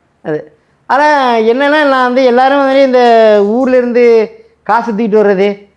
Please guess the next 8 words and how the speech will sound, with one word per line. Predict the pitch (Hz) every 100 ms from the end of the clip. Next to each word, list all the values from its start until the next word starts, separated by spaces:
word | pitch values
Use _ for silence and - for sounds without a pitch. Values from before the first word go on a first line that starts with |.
| _ _ _
காசு | 190 233 226 226
வாங்கிட்டு | 220 208
வர்றது | 202 185 190 185 190
அப்பா | - - 202
அம்மா | 196
கிட்ட | 185 160 180 175 _ _ - - 214
அப்படிங்கிறதெல்லாம் | 233 269 247 240 240
கிடையாது. | 208 180 147 -